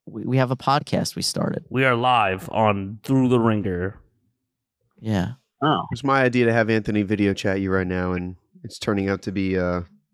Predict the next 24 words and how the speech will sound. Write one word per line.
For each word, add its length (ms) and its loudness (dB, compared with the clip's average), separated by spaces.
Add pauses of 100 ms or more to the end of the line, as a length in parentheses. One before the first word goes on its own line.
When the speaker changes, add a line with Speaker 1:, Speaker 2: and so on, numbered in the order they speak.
(220)
Speaker 1:
Bad 220 2
idea. 320 -2
Speaker 4:
a 40 -4
common, 400 0
Speaker 3:
Are 140 -4
you, 320 -2
uh, 60 -2
Speaker 4:
you're 80 0
about 160 0
to 80 -6
get 100 -2
your 100 4
Speaker 3:
are 40 4
you 60 0
gonna 180 2
Speaker 4:
identity 160 0
Speaker 3:
be, 40 -6
Speaker 4:
stolen. 300 0 (400)
Speaker 3:
you 160 -2
gonna 160 -4
be 280 -4
off 260 2 (480)
the 80 2
podcast 540 0